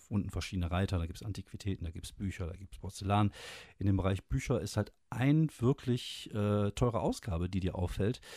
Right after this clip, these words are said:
Und das sind, äh, zehntausend Dollar, die er wohl vor, hm, einigen Wochen für ein Buch ausgegeben hat.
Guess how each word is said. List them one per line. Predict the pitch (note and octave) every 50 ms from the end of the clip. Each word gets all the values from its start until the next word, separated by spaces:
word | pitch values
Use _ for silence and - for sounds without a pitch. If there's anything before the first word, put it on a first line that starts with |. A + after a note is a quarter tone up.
| - - - - - - - - _ -
Und | G#2 G2 G2+ G2 G2 - - -
das | G2 G#2+ - -
sind, | - A#2+ A#2+ A#2 - -
äh, | F#2+ A2 A2+ A#2 A#2+ A#2 A2+ A2+ A#2+ A#2
zehntausend | - - C#3+ D3+ D3 - C3+ C3 D3 D3 D3+ C#3 -
Dollar, | D3 F#3+ D#3+ G#2+ F2+ F2+
die | F2+ G2 -
er | - F2+ F2+ F2
wohl | G2 G2+ G2+ G2+ G#2 G#2+ A2 G2+ - F#2+ - G2 D#2+ A2+ A2+
vor, | G#2 - - - A2+ A2+ A#2 A#2 A#2 A2+ A2
hm, | A2 A2 C3+ D3 D3+ C#3 A#2+ -
einigen | - A2+ B2 C3 C3+ B2+ A#2+ G#2+
Wochen | A2 B2+ - - B2+ B2 B2 B2+ - _
für | - - - A#2 G2+ -
ein | F#2+ G2 G2+ G#2 F#2+ F#2+
Buch | G#2 A#2+ B2 - -
ausgegeben | - F#2 G2 F#2+ - - G2 F2+ F#2 F#2 F#2+ F#2 F#2+
hat. | - G#2 - - - -